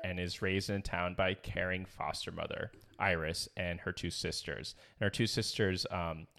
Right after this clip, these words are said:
the mermaid is called Daisy, and her sisters are called, I believe, Lily and,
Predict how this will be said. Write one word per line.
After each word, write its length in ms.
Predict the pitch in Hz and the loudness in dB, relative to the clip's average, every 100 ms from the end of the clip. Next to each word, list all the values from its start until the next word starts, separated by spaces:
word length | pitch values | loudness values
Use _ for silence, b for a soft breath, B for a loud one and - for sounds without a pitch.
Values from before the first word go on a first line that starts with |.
| - - | -8 0
the 120 | 98 | 6
mermaid 440 | 117 143 120 101 | 8 10 8 6
is 140 | 98 - | 4 2
called 260 | 95 87 | 0 0
Daisy, 380 | 90 78 85 92 | 0 -2 -2 -4
and 80 | 87 | -4
her 60 | 85 | -4
sisters 480 | 92 - 95 87 | -6 -4 -4 -4
are 100 | 85 | -4
called, 360 | 87 87 82 78 b b b - | -4 -2 -2 -4 b b b -10
I 40 | |
believe, 280 | 95 90 85 | -4 -4 -4
Lily 640 | 98 110 113 110 110 107 b b b - | 2 4 6 6 4 0 b b b -4
and, 680 | 90 87 85 82 82 82 | 2 2 2 0 -4 -8